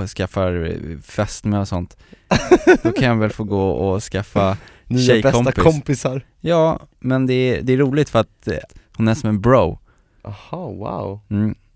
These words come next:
Speaker 1: Och, ehm, för er som har lyssnat på Känslor och sånt, alla avsnitten, så har hon ju faktiskt, eh, medverkat i ett avsnitt tidigare.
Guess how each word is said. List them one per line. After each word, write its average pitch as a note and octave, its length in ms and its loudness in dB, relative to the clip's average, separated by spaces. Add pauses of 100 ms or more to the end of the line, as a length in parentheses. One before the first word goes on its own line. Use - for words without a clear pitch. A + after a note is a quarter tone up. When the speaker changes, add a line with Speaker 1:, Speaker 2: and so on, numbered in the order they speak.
(120)
Speaker 1:
Och, - 380 -6
ehm, F#2+ 760 -2
för - 160 -4
er G#2 120 0
som - 140 -4
har G#2 60 4
lyssnat G#2 260 0
på G#2+ 80 -2
Känslor G#2 400 0
och G#2 60 0
sånt, G2 280 -2
alla G2+ 160 2
avsnitten, F#2+ 420 -2
så F#2 100 -4 (440)
har - 140 -4
hon A#2+ 80 0
ju A#2 60 -2
faktiskt, - 540 -8
eh, F#2 180 -8
medverkat A2 840 -4
i F2 100 -4
ett F2 140 -6
avsnitt E2+ 340 -4
tidigare. F#2 440 -4